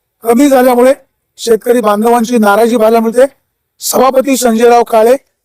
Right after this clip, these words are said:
आपण जरा मार्केटमध्ये या, शेतकऱ्यांच्या व्यथा समजून घ्या,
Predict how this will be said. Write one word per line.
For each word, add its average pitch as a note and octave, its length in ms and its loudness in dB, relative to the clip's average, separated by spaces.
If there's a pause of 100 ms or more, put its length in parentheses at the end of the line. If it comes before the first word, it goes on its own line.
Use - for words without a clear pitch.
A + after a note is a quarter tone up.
(200)
आपण A#3 240 -4
जरा A#3+ 200 0
मार्केटमध्ये G#3+ 640 -2
या, G#3+ 200 0 (560)
शेतकऱ्यांच्या A#3 640 -2
व्यथा A3 320 2
समजून A#3+ 320 -2
घ्या, B3+ 160 0